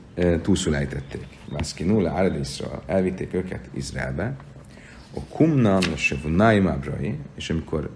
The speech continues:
a túlszulejtők bevitték őket a városba, Smuel le-, lányai arra kérték őket, hogy maradjanak kint,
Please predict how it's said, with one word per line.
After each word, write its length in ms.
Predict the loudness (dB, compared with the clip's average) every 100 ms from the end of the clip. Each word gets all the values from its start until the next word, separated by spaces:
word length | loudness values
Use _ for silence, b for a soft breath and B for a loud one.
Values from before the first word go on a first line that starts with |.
| -12
a 280 | -10 -8 -8 -12 -4
túlszulejtők 640 | -4 0 0 0 -2 -6 -8 B B B B
bevitték 400 | 6 6 4 0
őket 260 | 0 0 -2
a 40 |
városba, 600 | 0 2 2 2 2 2
Smuel 460 | -4 0 4 6 4
le-, 160 | 2 0
lányai 540 | 4 6 6 4 0 -4 -16 B B B 2
arra 200 | 6 6
kérték 400 | 6 2 0 -2
őket, 220 | -2 -2
hogy 100 | 2
maradjanak 560 | 4 6 4 0 -2 -4
kint, 380 | -2 0 -2